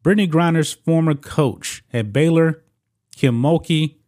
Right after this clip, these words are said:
refuses to make any comment about her detainment in Russia.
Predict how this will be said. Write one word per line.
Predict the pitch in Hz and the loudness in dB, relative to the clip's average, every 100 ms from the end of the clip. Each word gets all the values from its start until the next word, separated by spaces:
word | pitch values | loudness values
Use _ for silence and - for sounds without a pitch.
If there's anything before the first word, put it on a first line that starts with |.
| - | -10
refuses | 113 117 - 160 160 147 151 143 | -4 -4 -4 0 2 2 0 -4
to | - 147 123 | -4 -2 0
make | 127 135 - - | 2 0 -4 -2
any | 175 202 202 | 2 2 0
comment | - 165 139 120 113 - - _ _ _ _ _ - | 0 2 2 2 -2 -6 -14 _ _ _ _ _ -6
about | 107 123 120 | -2 0 2
her | 135 | 0
detainment | 110 95 170 165 165 - _ _ - | -2 -4 0 2 0 -2 _ _ -2
in | 151 | 0
Russia. | 131 110 - - | 0 -2 -4 -12